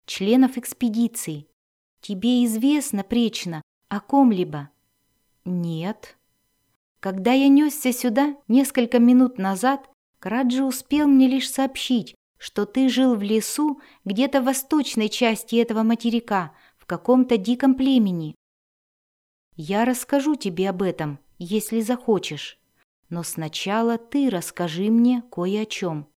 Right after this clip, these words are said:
Я не знаю, кто я, кто ты, что это была за экспедиция и что такое Верель". "Мы — Келши",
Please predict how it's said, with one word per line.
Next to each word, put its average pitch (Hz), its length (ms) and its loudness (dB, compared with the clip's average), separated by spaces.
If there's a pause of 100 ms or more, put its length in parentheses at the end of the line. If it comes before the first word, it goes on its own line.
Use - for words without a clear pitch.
(760)
Я 190 280 0
не 254 180 6
знаю, 247 460 4
кто 277 340 -2
я, 165 300 -4 (440)
кто - 320 -14
ты, 202 420 -4 (400)
что - 380 -4
это 269 220 -2
была 190 300 -2
за 180 160 -4
экспедиция 175 960 -6 (460)
и 175 120 -6
что - 340 -4
такое 196 680 -4 (140)
Верель". 202 580 -2 (1400)
"Мы — 220 600 -2
Келши", 190 720 -6